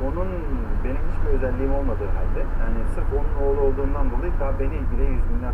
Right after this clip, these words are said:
takip ediyor. Bu öldükten sonra oldu. Nasıl oldu? Öldükten sonra o adamın videolarını izleyerek,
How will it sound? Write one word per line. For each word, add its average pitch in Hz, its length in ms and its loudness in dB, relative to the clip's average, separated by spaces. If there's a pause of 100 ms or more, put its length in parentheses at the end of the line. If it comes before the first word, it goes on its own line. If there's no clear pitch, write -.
takip - 260 -2
ediyor. - 200 0 (200)
Bu 202 60 -2 (100)
öldükten 214 480 -2
sonra - 220 0
oldu. - 140 -4 (260)
Nasıl - 220 -4
oldu? - 180 -4 (640)
Öldükten 208 460 0
sonra 175 240 -2
o 165 100 -2 (120)
adamın 170 320 -2
videolarını 156 440 -4
izleyerek, 139 560 -4